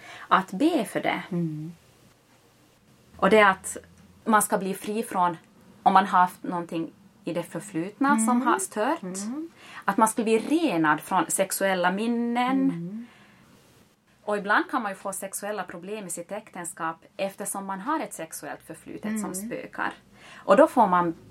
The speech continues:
Speaker 1: be Herren att man ska bli fri från dessa minnen och att han ska
Speaker 2: Mm.
Speaker 1: hela,
Speaker 2: Mm.
Speaker 1: hela dessa sår. Och renheten kommer i samma stund. Då behöver vi inte, vi behöver inte ta med det i vårt
Speaker 2: Nej.
Speaker 1: äktenskap.
Speaker 2: Nej. Nej, det,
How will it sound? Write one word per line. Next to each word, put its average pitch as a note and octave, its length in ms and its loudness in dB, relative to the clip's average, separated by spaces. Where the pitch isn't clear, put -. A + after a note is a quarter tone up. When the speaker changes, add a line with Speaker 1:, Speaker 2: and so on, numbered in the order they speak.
Speaker 1:
be F#3+ 240 2
Herren F3+ 480 2
att E3+ 200 -2
man E3 100 0
ska - 160 -6
bli D#3+ 140 -4
fri C4 300 -2
från F#3 220 -4
dessa E3 320 -2
minnen D#3+ 500 -8
och F3+ 80 0
att F#3 120 -4
han A#3 120 0
ska B3 140 -2
Speaker 2:
Mm. E3+ 120 -4
Speaker 1:
hela, G#3 440 -2
Speaker 2:
Mm. F3+ 540 -8
Speaker 1:
hela D4+ 280 2
dessa F#3 320 0
sår. - 400 -6
Och - 280 8
renheten G#3+ 840 0
kommer B3 340 4
i F3+ 60 -6
samma G3+ 360 -4
stund. F3+ 440 -4
Då G#3+ 80 2
behöver E4+ 300 6
vi C4+ 60 6
inte, B3 200 0
vi G#3 160 -2
behöver C#4 240 4
inte D4+ 180 4
ta D4 180 8
med C#4+ 320 6
det A3 240 0
i A3 60 0
vårt G#3+ 180 4
Speaker 2:
Nej. G3+ 280 -2
Speaker 1:
äktenskap. E3+ 540 -4
Speaker 2:
Nej. G#3+ 420 -6
Nej, A3+ 580 6
det, A#3+ 200 4